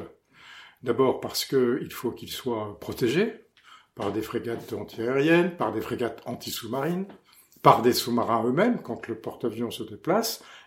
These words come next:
il y a toujours un sous-marin en plongée, on le voit pas, bien sûr, mais qui fait la, la veille anti-sous-marine au profit de, au profit du Charles de Gaulle. Et donc c'est exactement ce qui se passe, euh, en particulier, euh, en, en Méditerranée.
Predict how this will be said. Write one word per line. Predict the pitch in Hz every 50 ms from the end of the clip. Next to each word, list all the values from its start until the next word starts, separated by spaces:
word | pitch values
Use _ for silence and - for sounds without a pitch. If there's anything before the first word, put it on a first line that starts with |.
| _ -
il | 120
y |
a | 117
toujours | - - 117 107 127 135 120
un | 110
sous-marin | 95 - - - 120 113 113 110 107 139 156 135 123 - -
en | 110 107
plongée, | - 113 107 104 113 160 202
on | 196 135
le | 98
voit | 92 107 107 -
pas, | - 170 180 - - - -
bien | 110 110
sûr, | 110 - - 185 220 214 214 - - - - - - _ _
mais | 113 110 104 -
qui | - - -
fait | - - 143 143 147
la, | 131 117 107 110 110 107 101 - - 104
la | 104 113 107
veille | 95 104 147 156 - 135 120 107 - -
anti-sous-marine | - 131 - - 143 - - 135 110 113 113 127 165 180 175 - -
au | - 143
profit | 139 - - 123 - - 165 170
de, | 151 127 117 110 107 110
au | 104
profit | - - 101 - -
du | - 127
Charles | 113 - 131 117
de | 110 117
Gaulle. | 95 95 87 - - - - - - - - - - -
Et | -
donc | - 139 131 -
c'est | 131
exactement | 110 113 127 123 - - 123 120
ce | - -
qui | - -
se | -
passe, | 151 147 143 - -
euh, | 120 107 104 107 107 123 139 123 - -
en | - 107
particulier, | - 104 - - - - 110 107 131 147 151
euh, | 143 123 113 110 113 120
en, | 107 107 107 107 110 -
en | - 110
Méditerranée. | 117 107 113 110 - 127 113 107 104 95 82